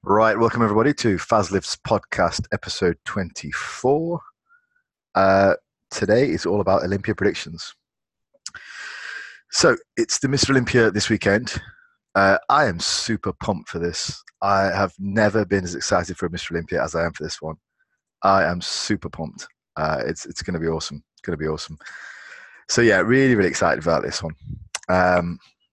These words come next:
so what I wanted to do today was I wanted to give you my top ten predictions. <laughs> Everyone's got their own say about this, um, and I'm gonna give you mine. Okay, so we have seen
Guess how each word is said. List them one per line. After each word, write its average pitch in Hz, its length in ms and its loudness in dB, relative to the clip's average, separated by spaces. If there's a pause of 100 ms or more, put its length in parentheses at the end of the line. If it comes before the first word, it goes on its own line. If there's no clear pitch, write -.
(1400)
so 104 260 2
what 123 140 8
I 143 40 6
wanted 147 240 0
to - 40 -20
do 113 120 -2
today 101 220 4
was 87 100 -2
I 92 40 0
wanted 92 180 -4
to - 60 -20
give 90 160 -4
you 87 100 -8
my 87 460 -2 (200)
top - 160 -6
ten 82 100 -6
predictions. 80 500 -6 (720)
<laughs> 139 800 -4
Everyone's 123 480 4
got 110 320 2
their 107 260 4
own 101 340 0 (200)
say 107 300 2
about 104 300 4
this, - 360 0 (880)
um, 92 520 2 (100)
and 104 100 2
I'm 104 60 2
gonna 95 140 -2
give 87 120 -8
you 87 100 -6
mine. 78 220 -4 (600)
Okay, 107 320 2
so 90 360 0
we 110 120 -2
have 127 100 2
seen 127 540 -4